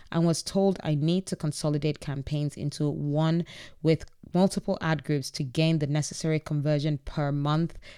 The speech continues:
required for machine learning." So yeah, it's all about consolidating and not having too many ad groups to work with. Single keyword ad groups is a thing of the past.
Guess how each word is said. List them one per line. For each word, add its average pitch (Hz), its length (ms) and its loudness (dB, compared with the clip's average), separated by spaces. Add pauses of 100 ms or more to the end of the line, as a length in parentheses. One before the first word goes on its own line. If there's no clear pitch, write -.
(140)
required 147 520 0
for 151 120 -2
machine 147 580 0
learning." 151 520 0
So - 140 -4
yeah, 147 280 0
it's - 140 -8
all 180 100 4
about 151 180 -2
consolidating 151 840 -2 (360)
and 160 100 -2
not 160 160 -2
having 151 320 0
too - 340 -2
many 147 300 0
ad 151 200 -6
groups 139 200 -6
to - 120 -10
work 143 280 -2
with. 135 220 -8
Single 180 380 0
keyword 151 540 -4
ad 143 180 -4
groups 143 340 -6
is 147 140 -4
a 147 60 -2
thing 147 340 -4
of 147 160 -8
the 135 140 -8 (100)
past. 135 460 -6